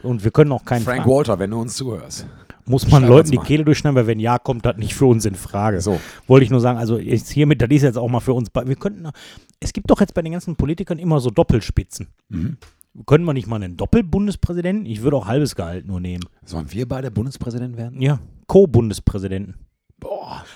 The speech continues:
Speaker 1: Aber muss eigentlich immer ein Mann, eine Frau. Aber ist egal, das kriegen wir hin, das kriegen wir durch.
Speaker 2: Ja, irgendwie kriegen wir das durch.
Speaker 1: Aber das fände ich, weil das wäre besser, weil auch für das Amt. Und wir könnten <laughs> parallel dann im Schloss Bellevue Ziegen halten.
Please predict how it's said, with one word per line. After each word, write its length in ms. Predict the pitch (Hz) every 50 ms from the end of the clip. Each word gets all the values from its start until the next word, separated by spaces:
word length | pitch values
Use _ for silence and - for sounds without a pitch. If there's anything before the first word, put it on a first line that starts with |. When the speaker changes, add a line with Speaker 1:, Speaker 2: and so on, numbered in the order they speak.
| - _
Speaker 1:
Aber 180 | - 107 117 120
muss 160 | 135 143 -
eigentlich 240 | - 131 147 135 143
immer 180 | 143 143 135 127
ein 140 | 139 135
Mann, 180 | 127 127 135 139
eine 180 | 127 123 117 110
Frau. 320 | - - - 123 110 -
Aber 100 | - - 117
ist 100 | 113 107
egal, 320 | 107 101 110 113 113 98
das 100 | 87 82 78 65 78 82 82 85 85 -
kriegen 200 | - - 101 98
wir 80 | 87 80
hin, 180 | 82 87 85 78
das 140 | - - -
kriegen 240 | - - 113 110 101
wir 80 | 90
durch. 300 | 82 85 85 78 - - - _ _
Speaker 2:
Ja, 420 | 104 90 73 69 80 90 98 95 65
irgendwie 320 | 80 110 120 135 135 123
kriegen 140 | 110 101 120
wir 60 | 113 104
das 100 | 87 87
durch. 240 | 104 117 147 147 - - -
Speaker 1:
Aber 200 | 127 117 113 113
das 140 | 127 127 - _
fände 240 | - - 175 170 170
ich, 160 | 135 139 131
weil 140 | 123 131 139
das 180 | 139 139 117 110
wäre 200 | 143 160 - 139
besser, 340 | 113 143 147 - 139 90 90 -
weil 200 | 117 110 - -
auch 240 | - 131 131 135 -
für 260 | - - - - 143
das 140 | 123 123 -
Amt. 340 | - - 135 120 95 - - - _ _ - - - - _
Und 140 | - 165 156
wir 60 | 180 -
könnten 320 | - 208 214 190 151 -
<laughs> 0 |
parallel 640 | - - - - 151 - - - 151 117 131 170 180
dann 160 | 170 151 135
im 120 | 117 131
Schloss 260 | 123 - 139 139 - -
Bellevue 320 | - 131 123 113 139 151
Ziegen 400 | - - - 156 151 139 107 85
halten. 300 | 82 82 80 - 95